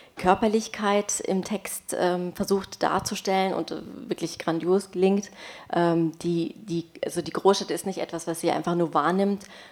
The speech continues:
sondern, äh, sie erlebt es körperlich in jedem Schritt.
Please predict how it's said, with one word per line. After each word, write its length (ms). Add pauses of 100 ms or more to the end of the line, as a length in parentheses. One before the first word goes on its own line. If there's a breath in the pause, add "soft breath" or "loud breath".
sondern, 720
äh, 460
sie 340
erlebt 460
es 180
körperlich 600
in 100
jedem 240
Schritt. 420